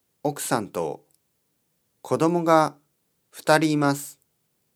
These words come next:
上の子供は十歳、下の子供はまだ三歳です。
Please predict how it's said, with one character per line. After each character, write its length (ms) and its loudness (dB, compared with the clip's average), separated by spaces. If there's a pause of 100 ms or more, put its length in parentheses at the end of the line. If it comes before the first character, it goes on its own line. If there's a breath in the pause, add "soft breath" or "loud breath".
(2250)
上 220 2
の 140 0
子 160 -4
供 280 -2
は 260 0 (960)
十 160 -2
歳、 460 -6 (1400)
下 320 -4
の 140 -6
子 160 -4
供 260 0
は 280 2 (800)
ま 200 0
だ 260 -4 (520)
三 300 -4
歳 200 -6
で 100 -10
す。 300 -18